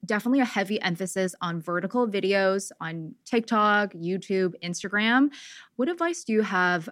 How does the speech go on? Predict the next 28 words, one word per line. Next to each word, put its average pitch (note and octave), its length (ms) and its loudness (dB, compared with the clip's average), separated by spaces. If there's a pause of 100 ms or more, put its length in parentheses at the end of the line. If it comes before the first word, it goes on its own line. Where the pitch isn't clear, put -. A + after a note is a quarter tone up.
um, F3 320 -4
for F#3 220 -4
that F3 380 4
forum, G3 560 -2
I A3 80 0
guess? A#3 320 2
Because G3 400 -2
some G3+ 140 0
people G#3 240 -2
say F#3+ 320 0
you F#3 160 -4
gotta G3 240 2
just, G#3 240 -4
like, F3+ 260 -4
go G3 140 0
with G#3 180 0
your G3 120 -2
phone, A#3 640 4
and F3+ 220 -4
other F#3+ 200 0
people G3 300 -4
do F3+ 220 -4
have F#3+ 180 -2
high F3+ 400 -2
quality E3+ 440 -6
camera E3+ 360 -6
setups. B3 400 -4
So F3 340 -4